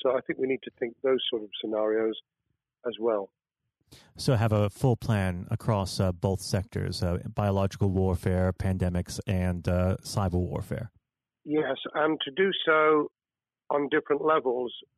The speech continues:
Speaker 1: I think, again, thinking of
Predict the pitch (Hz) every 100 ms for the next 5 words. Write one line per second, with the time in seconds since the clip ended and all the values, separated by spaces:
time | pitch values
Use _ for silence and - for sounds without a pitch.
0 | _ - - 170 151 139 127 151 139 131
1 | 127 - _ _ _ _ _ - 143 -
2 | 135 131 127